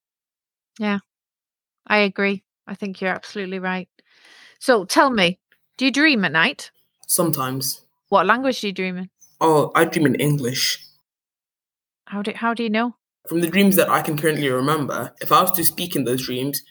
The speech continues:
Speaker 2: I'd only speak in English. Oh no, because I wouldn't be in South Africa, I'd be in, I'd be overseas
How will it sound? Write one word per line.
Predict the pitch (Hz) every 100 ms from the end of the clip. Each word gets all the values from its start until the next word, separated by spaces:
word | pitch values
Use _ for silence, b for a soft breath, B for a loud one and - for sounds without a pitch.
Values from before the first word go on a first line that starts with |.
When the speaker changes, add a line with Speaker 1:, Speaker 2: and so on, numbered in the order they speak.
| b b b -
Speaker 2:
I'd | 139 139
only | 160 160
speak | - 156 147
in | 131
English. | 139 135 120 135 - - - _
Oh | 180
no, | 185
because | 175 160 202 180 160
I | - 151
wouldn't | 165 202 196
be | 175
in |
South | 175 - 143
Africa, | 170 185 160
I'd | 139
be | 147 147 147
in, | 143 143 139 135 -
I'd | 143
be | 156
overseas | 147 139 139 - 147 -